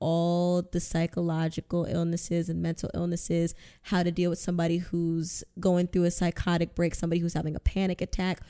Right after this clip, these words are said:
all the statistics, which is where I know a lot of stuff from and at the end of the course, you're a certi-, you're a certified mental health first aider. So if you see somebody who's, you know, um, about to jump off the train tracks or somebody who's about to, you know,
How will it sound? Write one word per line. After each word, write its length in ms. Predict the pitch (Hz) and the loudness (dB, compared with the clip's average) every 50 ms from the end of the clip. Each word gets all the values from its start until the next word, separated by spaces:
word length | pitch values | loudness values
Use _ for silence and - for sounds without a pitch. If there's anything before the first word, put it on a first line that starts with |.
| - - - - | -20 -20 -12 -6
all 160 | - 170 165 165 | -2 0 0 2
the 80 | 165 | 0
statistics, 720 | - - - - - - - 190 - - - 202 190 - - | -2 -4 -6 -8 -6 -2 -2 -2 0 0 0 0 0 0 -2
which 160 | 160 - - | -2 -2 0
is 160 | 160 143 123 | -2 -2 -2
where 160 | 127 151 151 | -2 -2 -2
I 160 | 156 170 165 | 0 0 0
know 180 | 170 175 165 165 | 2 2 2 2
a 40 | 160 | 2
lot 180 | 160 160 160 | 2 0 0
of 80 | 160 165 | -2 -2
stuff 240 | - - 165 160 - | -4 -2 -2 -2 -4
from 400 | - - - 165 165 160 165 160 - - - - - _ _ - _ - | -4 -4 -2 0 0 0 -2 -4 -6 -10 -20 -20 -20 _ _ -18 _ -2
and 340 | 185 185 180 175 170 165 - - - | 2 2 4 4 2 0 -2 -4 -2
at 180 | 175 175 - | -4 -2 -2
the 180 | - 175 - - | -2 -4 -2 0
end 300 | - 180 175 175 175 165 | 0 2 2 2 2 0
of 160 | - 170 175 | -2 -2 -2
the 60 | 170 | -4
course, 440 | - - - - 180 170 165 - - | -4 -4 -2 0 0 0 0 0 -2
you're 180 | 170 170 170 - - - | -2 -2 -2 -2 -4 -4
a 40 | 170 | -4
certi-, 400 | - - 170 170 165 165 165 - _ _ - | -2 0 0 2 2 2 0 -2 _ _ -2
you're 160 | 190 175 180 | 0 2 2
a 20 | 180 | 2
certified 540 | - - 180 175 175 - 175 170 165 165 165 | 2 2 0 0 0 0 0 0 0 2 2
mental 300 | 160 165 170 - - 175 | 0 0 0 0 0 0
health 200 | 185 165 165 - - - - - - _ | 2 0 0 -2 -6 -14 -16 -18 -14 _
first 260 | - 170 160 170 - - - | -2 -2 0 -2 -2 -4 -4
aider. 360 | - 165 170 180 196 202 - - - - _ | -2 -2 0 0 -2 -2 -6 -10 -16 -20 _
So 140 | - - 190 | -2 2 2
if 140 | 175 175 - | 2 2 0
you 60 | 185 | -4
see 220 | 180 - - 214 | -2 0 2 2
somebody 680 | 208 - - 196 185 175 175 170 165 170 165 170 165 165 - _ _ _ _ - | 2 2 0 0 2 2 2 2 2 2 2 0 0 -2 -6 _ _ _ _ -6
who's, 480 | - - 185 175 170 170 170 160 - | 0 2 2 4 4 4 2 2 2
you 80 | 180 170 | 2 2
know, 440 | 170 160 151 156 151 156 147 160 180 - _ _ _ _ - - - | 2 2 0 0 -2 -2 -4 -6 -6 -10 _ _ _ _ -14 -8 -4
um, 420 | 165 170 160 156 160 160 160 160 - _ _ _ _ _ _ _ _ _ _ _ - | -2 0 0 0 0 -2 -2 -4 -6 _ _ _ _ _ _ _ _ _ _ _ -8
about 260 | - 170 170 175 180 - | -4 -2 0 0 0 0
to 60 | 190 | -2
jump 180 | 170 190 190 185 | -2 -2 -2 -2
off 160 | 196 190 - | -2 -4 -6
the 60 | - | -6
train 280 | - - 339 294 240 202 | -6 -4 -2 -2 -2 -2
tracks 440 | - - 156 147 - - - - - | -2 -4 -6 -6 -6 -8 -8 -4 -4
or 60 | 147 | -4
somebody 420 | 147 - 175 170 175 175 175 170 | -2 -2 -2 0 2 2 2 0
who's 480 | 170 - - 175 175 175 175 175 170 - | 0 -2 0 0 2 4 2 2 2 0
about 320 | 165 170 - 165 170 175 | -4 -4 -4 -4 -4 -4
to, 120 | - - 175 | -6 -6 -6
you 100 | 170 170 | -4 -4
know, 220 | 165 165 165 170 | -2 -2 -2 -4